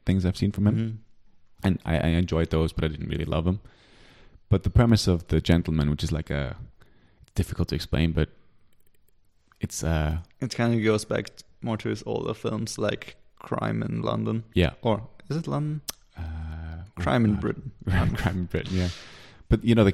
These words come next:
Speaker 1: the cast is great, and, and
Speaker 2: Mm.
Speaker 1: the story of, like, Hugh Grant is sort of the narrator
Speaker 2: Mm.
Speaker 1: kinda guy who writes a script, and that script is sort of then told on the screen. It's a,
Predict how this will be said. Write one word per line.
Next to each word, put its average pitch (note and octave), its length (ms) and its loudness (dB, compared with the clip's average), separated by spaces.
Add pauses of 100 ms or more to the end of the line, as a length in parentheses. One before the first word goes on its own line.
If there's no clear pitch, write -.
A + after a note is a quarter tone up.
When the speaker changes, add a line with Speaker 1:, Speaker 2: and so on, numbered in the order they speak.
(100)
Speaker 1:
the F#2 80 2
cast E2 420 0
is F2+ 60 -10
great, D2 400 -2
and, D#2 260 -6
and F2 140 0
Speaker 2:
Mm. - 20 -12 (320)
Speaker 1:
the - 80 -4
story F#2 580 6 (180)
of, F#2 180 -2
like, E2+ 360 -4 (320)
Hugh - 240 4
Grant F2 380 6
is F2 240 -6 (840)
sort - 220 4
of E2+ 80 0
the F2 60 0
narrator F2 960 2
Speaker 2:
Mm. G2+ 80 -10
Speaker 1:
kinda E2+ 300 2
guy E2+ 400 0
who E2 320 4 (360)
writes F2 360 4
a D#2+ 40 4
script, - 460 6
and E2+ 100 6
that D#2+ 120 2
script - 340 0
is - 80 -2
sort E2 180 2
of D#2+ 80 2
then D#2+ 180 2
told E2+ 400 2
on E2 120 -2
the D#2+ 80 -4
screen. F2+ 640 2 (240)
It's - 160 -10
a, - 40 -6